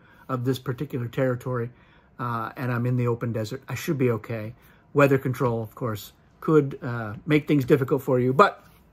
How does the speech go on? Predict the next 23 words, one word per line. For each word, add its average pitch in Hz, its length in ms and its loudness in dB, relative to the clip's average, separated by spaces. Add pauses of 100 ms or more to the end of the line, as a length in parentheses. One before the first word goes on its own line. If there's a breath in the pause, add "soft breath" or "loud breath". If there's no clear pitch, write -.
(460)
again, 131 240 -2
that's 123 160 -2
only 147 160 4
one 170 160 8
card, 160 320 8 (220 soft breath)
so 151 100 -4
it 143 40 4
doesn't 151 180 4
come 160 120 6
up, - 220 4 (180)
uh, 123 360 -2 (260)
very 165 220 8
often, 139 400 2
and 123 360 -4
sometimes 147 400 -2
not 160 140 2
at 185 80 2
all. 147 240 0 (540 soft breath)
Um, 135 340 2 (220)
but - 280 6 (520)
in 135 120 0
terms 175 380 6
of 131 360 2